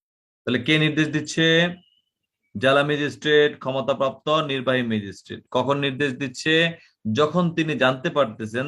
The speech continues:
তার এলাকার জমি পানি নিয়ে কোনো প্রকার বিরোধ সৃষ্টি হওয়ার সম্ভাবনা রয়েছে, তখন তিনি এই নির্দেশনা দিতে পারেন।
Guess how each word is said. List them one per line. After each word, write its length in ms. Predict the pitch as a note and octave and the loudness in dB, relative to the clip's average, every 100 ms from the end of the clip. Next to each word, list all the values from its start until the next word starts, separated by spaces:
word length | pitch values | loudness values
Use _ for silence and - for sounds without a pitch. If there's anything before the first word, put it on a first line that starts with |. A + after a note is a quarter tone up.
| C3+ | -2
তার 200 | C3+ C3 - | 2 2 2
এলাকার 520 | C3 C3+ B2+ A#2+ A2 | 2 2 2 -2 0
জমি 300 | C3 D3+ D#3+ | -2 -2 -2
পানি 340 | D#3 C#3 C3+ C3+ | -2 -2 -2 -4
নিয়ে 240 | C3 C3 B2+ | -6 -6 -6
কোনো 200 | A#2+ C#3 B2+ | -8 -8 -2
প্রকার 300 | C#3 C3+ C3+ | 0 2 0
বিরোধ 340 | A#2 B2+ C3 B2+ | 0 -2 -2 -4
সৃষ্টি 280 | B2+ - | -10 -4
হওয়ার 200 | C3+ B2 | 0 2
সম্ভাবনা 480 | A#2 B2 B2 C3 E3 A3+ B3 - _ _ - | 2 0 0 2 2 0 -2 -16 _ _ -2
রয়েছে, 400 | B2 C#3 - A#2 | 2 2 0 -2
তখন 320 | G#2+ C3+ D#3 D3+ | 0 0 -2 -4
তিনি 160 | D3+ C#3+ | -4 -2
এই 120 | B2+ | -2
নির্দেশনা 480 | A#2 A2+ A#2 C3 D3 | -2 -4 -6 -4 -2
দিতে 260 | A2 G#2 | -2 -4
পারেন। 300 | G#2 F#2 F#2 | -6 -6 -8